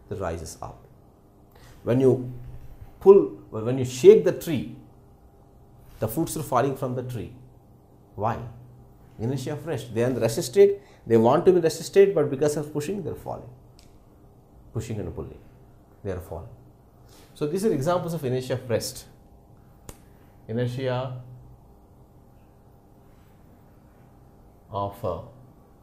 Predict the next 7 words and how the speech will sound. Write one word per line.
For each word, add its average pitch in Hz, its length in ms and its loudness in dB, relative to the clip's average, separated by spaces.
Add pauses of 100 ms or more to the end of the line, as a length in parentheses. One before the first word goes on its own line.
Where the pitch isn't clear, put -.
(200)
rest. - 520 -6 (1160)
This 113 160 -6
is 120 120 -2
also 123 540 -4 (340)
inertia 117 680 -6 (1080)
of 95 220 -8 (260)
rest. 98 600 -4